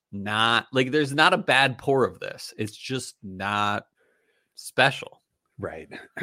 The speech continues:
Speaker 2: <clears throat>
Speaker 1: Um, and so on my, on the new rating scale, I'm gonna give this average, a C.
Speaker 2: Nice. Okay.
Speaker 1: A C.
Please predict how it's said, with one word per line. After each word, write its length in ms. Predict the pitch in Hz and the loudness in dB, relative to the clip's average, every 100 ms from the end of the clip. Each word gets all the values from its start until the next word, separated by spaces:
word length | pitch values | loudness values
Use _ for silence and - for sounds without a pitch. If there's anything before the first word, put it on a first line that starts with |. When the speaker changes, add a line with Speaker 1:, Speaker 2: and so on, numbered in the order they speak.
| - | -6
Speaker 2:
<clears throat> 80 | - - - _ _ 175 | -6 -6 -12 _ _ -14
Speaker 1:
Um, 760 | 101 98 98 78 78 85 147 - _ _ _ _ _ - | -10 -8 -8 -12 -14 -16 -20 -20 _ _ _ _ _ -8
and 180 | 104 | -6
so 180 | - 110 | -2 0
on 140 | 104 104 | 0 0
my, 200 | 98 101 | -2 -2
on 160 | 110 107 | -4 0
the 180 | 104 98 | 0 0
new 280 | 110 170 220 | 0 0 4
rating 400 | 123 98 90 90 | 4 4 0 -8
scale, 380 | - 95 92 95 | -6 -4 -2 -4
I'm 100 | 160 | -6
gonna 60 | 180 | -2
give 340 | 185 180 170 | 0 0 0
this 480 | 165 160 156 - - _ _ _ | 4 4 2 -6 -10 _ _ _
average, 560 | - 165 113 87 - - | 2 4 2 -6 -8 -8
a 100 | - | -4
C. 420 | 131 - 160 - _ _ _ _ _ _ _ - | -2 -2 -4 -6 _ _ _ _ _ _ _ -4
Speaker 2:
Nice. 520 | 123 101 82 - - | -2 -2 -6 -16 -10
Okay. 300 | 123 127 90 87 | -6 -4 -4 -6
Speaker 1:
A 80 | 127 | -14
C. 360 | - - 90 | -16 -16 -16